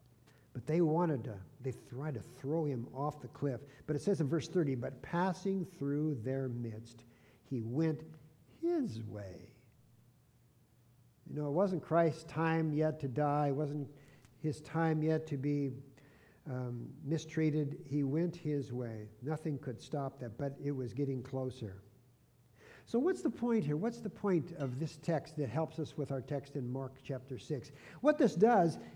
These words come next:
is it's saying to us that the widow of Zarephath and Naaman, the Syrian general, somewhat of a terrorist, I understand too, you could say, uh, they were shown grace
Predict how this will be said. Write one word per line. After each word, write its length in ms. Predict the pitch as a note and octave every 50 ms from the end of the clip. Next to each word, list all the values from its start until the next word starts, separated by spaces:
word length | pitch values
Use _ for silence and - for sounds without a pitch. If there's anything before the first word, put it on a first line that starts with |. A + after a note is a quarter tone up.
| -
is 140 | - F3 D#3+
it's 160 | A3+ A3 A#3
saying 340 | A#3 A#3+ B3+ C4+ D4 B3+ G3+ -
to 260 | - A3+ C4+ C4+ A#3+
us 340 | F3+ D#3 E3 E3+ - - - - - - - - - - - -
that 180 | G#3 G3+ G3+
the 80 | G3+ F#3
widow 300 | E3+ A3+ D4+ D#4 D4+ C4
of 120 | A3 D#3+
Zarephath 580 | D3 E3+ F#3+ F#3 G3 F#3+ G3 G3+ G3+ A3 G#3 G#3
and 260 | G3+ F3 E3+ F3 F3
Naaman, 500 | G3 B3 D4+ D4 A#3+ G#3 G#3 G#3+ G#3 F#3
the 160 | F3+ F3+ E3
Syrian 800 | E3 - - - A#3 C4+ C#4+ C#4 B3+ A3+ G3 F#3 F3 E3+ D3+ C3 A#2+
general, 1120 | A#2 B2 C#3+ F3 A3+ C#4+ D4+ D4+ B3+ F#3 D3+ C3+ B2+ C#3 D#3 F#3+ A3+ A#3 A3 F#3 - - - - - - - -
somewhat 720 | - - - - E3+ F#3 F3+ E3 D3+ C#3+ C3+ D3 E3 F3 E3
of 140 | D3+ B2
a 60 | B2+ A#2+
terrorist, 500 | A#2+ - D#3+ G3 G#3+ G3 D#3+ C#3 - -
I 140 | C#3+ C3+ C3+
understand 580 | C3+ C3+ C3 B2+ - - - C#3+ C#3 C3+ -
too, 120 | - E3 D#3
you 120 | C3+ B2
could 160 | - C3+ A2+
say, 300 | - - - C3 D3+ E3+ - - - - - - - - - _ - - - - - - -
uh, 420 | - G#3+ G#3 G3+ G3+ G3 G3 F#3+ F3+ F3+ - - - - - - - _ - - _ _ _ - - - F3+
they 300 | B2+ A2 E3+ A#3+ D#4 E4
were 180 | D4+ D4 A#3+
shown 440 | - - - B3 B3 B3+ C4 C4+ A#3
grace 760 | G3 C#3 D3 E3+ G#3+ B3+ C#4+ B3 E3 F#3 G3 - - - -